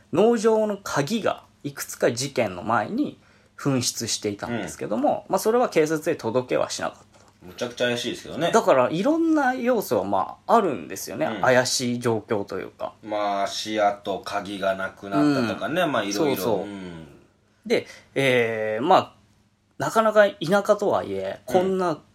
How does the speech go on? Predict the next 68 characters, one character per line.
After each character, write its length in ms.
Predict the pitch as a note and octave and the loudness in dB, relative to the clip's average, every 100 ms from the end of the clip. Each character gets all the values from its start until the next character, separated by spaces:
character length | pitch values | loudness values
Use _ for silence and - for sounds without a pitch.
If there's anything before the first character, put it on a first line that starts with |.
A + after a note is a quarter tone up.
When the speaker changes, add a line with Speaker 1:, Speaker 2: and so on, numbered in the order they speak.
| _ _ - | _ _ -8
Speaker 1:
一 140 | F#3+ - | -8 -4
家 140 | - A2+ | -2 2
惨 220 | B2+ C3+ | 2 2
殺 260 | D3+ C#3+ C3+ | -2 -2 -2
事 140 | C#3+ | 0
件 200 | B2 F#2+ | 0 -4
み 100 | F2+ | -6
た 140 | F2+ | -8
い 20 | E2+ | -8
な 120 | F2 | -10
の 80 | E2 | -10
が 180 | - - | -10 -8
起 100 | - | -6
こ 100 | - | -2
っ 140 | B2 - | -2 -2
て 100 | - | -12
ま 140 | D2+ | -12
す 120 | - | -14
か 120 | - D#2+ | -12 -6
ら、 140 | F2+ | -4
Speaker 2:
う 140 | - | -4
ん。 140 | F#2 D#2+ _ _ _ _ _ _ _ - | -6 -12 _ _ _ _ _ _ _ -4
Speaker 1:
あ 180 | B2+ G#2+ | -2 -2
の、 460 | G#2+ G#2 G2 G#2+ - _ _ _ _ _ _ _ _ | -4 -4 -6 -8 -12 _ _ _ _ _ _ _ _
ま 120 | F#3 D#3 | 4 4
あ 20 | |
ま 360 | B2 B2 - - | 6 2 2 -6
あ、 40 | |
捜 240 | - G#3 | 0 2
査 140 | A#2+ G#2 | 2 -4
も 160 | - - _ _ _ _ _ _ | -8 -20 _ _ _ _ _ _
本 220 | - C3+ B2+ | -4 -2 0
格 240 | A#2+ C#3+ | 0 0
始 180 | - B2+ | -2 -4
動 100 | - | -8
す 160 | - | -6
る 80 | A#2+ | 0
わ 140 | A#2+ A#2+ | 0 0
け 80 | |
で 80 | E2 | -8
す 160 | - - | -10 -14
よ。 100 | - | -14
Speaker 2:
う 60 | A2 | -14
ん。 140 | F#2 - _ _ _ _ - | -14 -16 _ _ _ _ -4
Speaker 1:
な 160 | E3 | -2
ん 60 | F3+ | 0
で 80 | F3+ | 0
こ 160 | F#3+ | 2
ん 120 | F3 F3 | 2 0
な 340 | E3+ D#3+ - _ _ | 0 -2 -4 _ _
こ 120 | - C#3+ | -8 -6
と 100 | B2+ | -6
に 80 | |
な 100 | G2 | -6
っ 40 | F2 | -10
て 160 | - | -16
る 100 | G2+ | -18
ん 80 | G2+ | -16
だ 100 | - | -18
っ 40 | - | -14
て 80 | |
い 80 | A2 | -10
う 40 | - | -8
こ 100 | G2 | -6
と 100 | C3 | -2
で、 120 | |
Speaker 2:
う 20 | |
ん。 40 | F#3+ | -2